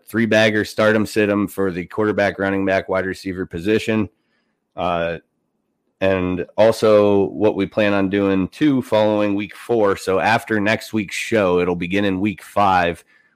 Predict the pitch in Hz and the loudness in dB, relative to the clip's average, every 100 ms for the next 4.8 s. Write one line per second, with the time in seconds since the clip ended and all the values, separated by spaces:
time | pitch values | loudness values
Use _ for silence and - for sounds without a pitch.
0 | - 95 98 92 101 101 98 - 95 95 | -8 -2 -2 0 0 0 -2 -4 -2 0
1 | 92 95 82 95 98 87 117 104 - 110 | -2 -4 -4 -2 0 0 -2 -2 -2 -2
2 | 101 98 - 98 95 85 78 78 - 67 | -2 -2 -2 0 2 0 -2 -4 -10 -16
3 | - 90 87 - 101 - - - 110 110 | -10 -8 -6 -4 -4 -6 -14 -8 0 2
4 | 107 107 95 98 95 101 101 | 2 0 0 -2 0 0 0